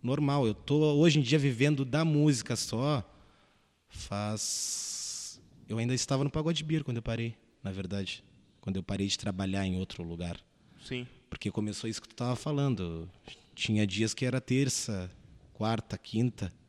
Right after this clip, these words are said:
Speaker 2: Tocado
Speaker 1: Já emendava
Speaker 2: direto.
Speaker 1: final de semana e no outro dia tinha que trabalhar.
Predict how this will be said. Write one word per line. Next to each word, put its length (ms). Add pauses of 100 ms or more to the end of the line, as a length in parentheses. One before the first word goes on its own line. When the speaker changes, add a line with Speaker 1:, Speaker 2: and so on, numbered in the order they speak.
(120)
Speaker 2:
Tocado 360
Speaker 1:
Já 60
emendava 520
Speaker 2:
direto. 120
Speaker 1:
final 180
de 60
semana 600 (680)
e 480
no 80
outro 180
dia 160
tinha 160
que 60
trabalhar. 540